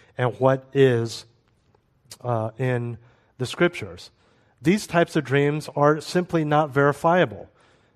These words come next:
because it's not what will happen, it's what should happen. "Seek this, go out this, and if you do this, I will do this." No, that's, that's not how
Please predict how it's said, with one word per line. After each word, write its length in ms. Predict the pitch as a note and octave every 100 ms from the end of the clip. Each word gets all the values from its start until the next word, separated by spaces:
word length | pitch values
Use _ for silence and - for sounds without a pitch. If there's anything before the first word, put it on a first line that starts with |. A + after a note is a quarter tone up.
| _ _ _ _ _ _ _
because 480 | C3 C#3 C#3+ C#3 - -
it's 260 | C#3 -
not 360 | D3 D#3 D#3 -
what 320 | C#3 C3+ - C3
will 300 | C3 F#3 C#3+
happen, 600 | A#2+ A2 B2 B2+ C#3 C3
it's 260 | C#3 C3 -
what 340 | B2+ C3 C3+
should 320 | - - F3 C#3+
happen. 440 | A#2 F#2+ F#2 F#2 _
"Seek 360 | - E3 D3
this, 340 | C3 C3+ G2 -
go 200 | C#3 C3
out 200 | C3+ -
this, 300 | B2+ A#2+ - - - -
and 140 | A#2+
if 140 | C3+ C#3+
you 80 |
do 180 | B2+ C#3+
this, 220 | C3 A#2+
I 120 | B2 A#2+
will 160 | A#2+
do 180 | A#2+ B2
this." 420 | D#3+ A2+ - - _ _ _ _ _ -
No, 100 | D#3
that's, 360 | B2+ C3+ - -
that's 300 | D#3 C#3+ C#3+
not 240 | A#2 A2+
how 340 | A#2 G#2+ G#2